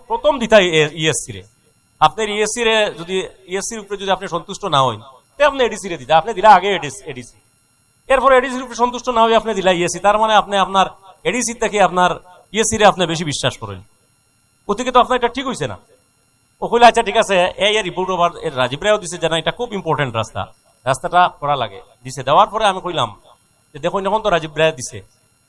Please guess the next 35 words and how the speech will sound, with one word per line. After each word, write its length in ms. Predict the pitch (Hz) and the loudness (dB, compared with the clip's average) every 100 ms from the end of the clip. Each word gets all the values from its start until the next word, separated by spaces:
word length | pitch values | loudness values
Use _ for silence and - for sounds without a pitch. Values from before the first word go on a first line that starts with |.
| _ - | _ 0
আপনি 260 | 139 165 | 0 0
তো 220 | 190 202 208 | -2 2 2
এমপির 460 | 165 151 170 196 | 0 -6 -6 -8
কোনো 200 | - 175 | -6 -4
টাকা 200 | 170 156 | -2 -2
স্যাংশন 340 | 151 139 139 110 | -4 -6 -6 -8
করবে 220 | 98 95 | -8 -12
না, 100 | 90 _ _ _ _ _ _ - | -14 _ _ _ _ _ _ 0
আমার 180 | 147 170 | 2 4
টাকাটা 280 | 180 165 190 | 2 2 4
আপনি 200 | 170 180 | 4 2
স্যাংশন 340 | - 151 156 147 | -4 -6 -6 -4
করিয়া 200 | 139 123 | -4 -4
দেন, 240 | 113 104 - 110 | -4 -8 -14 -10
দেন।" 220 | 107 92 - _ _ _ _ | -10 -10 -18 _ _ _ _
আমি 160 | 147 175 | -4 0
জানি 240 | 160 185 | 2 2
দুই 140 | 190 175 | 0 -6
তিন 200 | 214 208 | -8 -6
দিন 140 | 208 | -6
পরে 380 | - 165 135 104 - - _ _ _ - | -2 0 0 -2 -6 -20 _ _ _ -10
গৌতম 340 | 151 147 170 | -6 -4 -2
রায় 180 | 185 208 | 2 2
নেপাল 300 | 190 151 156 | 2 2 2
দাসের 240 | 175 185 196 | 2 -2 -4
সব 180 | - | -4
স্কিম 220 | 220 - 170 | -8 -8 -6
লইয়া 160 | 127 | -4
যাইব 200 | 120 101 | -4 -8
কি, 180 | 92 90 _ _ _ _ _ - | -12 -18 _ _ _ _ _ 2
কিভাবে 300 | 247 254 240 | 6 8 6
দিব? 360 | 196 156 175 - - - | 4 2 2 2 -8 -4
কারণ 140 | 160 | 2
আমি 160 | 156 185 | 2 2
জানি 380 | 160 147 175 | 2 2 0